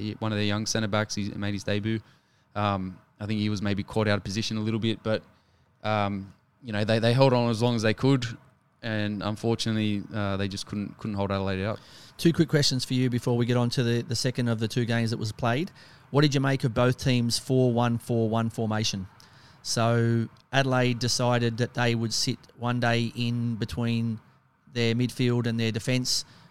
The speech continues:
Speaker 2: Um, for City, they decided to sit,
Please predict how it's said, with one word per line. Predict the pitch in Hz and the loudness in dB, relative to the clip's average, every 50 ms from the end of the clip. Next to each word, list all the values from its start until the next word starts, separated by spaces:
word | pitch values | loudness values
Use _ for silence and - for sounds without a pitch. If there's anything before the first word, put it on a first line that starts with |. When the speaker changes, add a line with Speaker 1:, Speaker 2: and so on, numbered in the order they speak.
| - _ 117 | -20 _ -6
Speaker 2:
Um, | 110 107 110 113 113 110 110 110 110 110 110 - - - - - | -4 -2 0 2 2 2 2 0 0 -4 -6 -8 -16 -20 -12 -6
for | - 123 | -2 0
City, | - - - 127 123 120 | 0 2 2 2 0 0
they | 110 117 113 | 0 0 -2
decided | 104 110 - - 120 113 113 107 | -2 -2 -2 0 0 0 0 0
to | 113 | -2
sit, | 107 - - 123 - | -4 -2 -2 -4 -6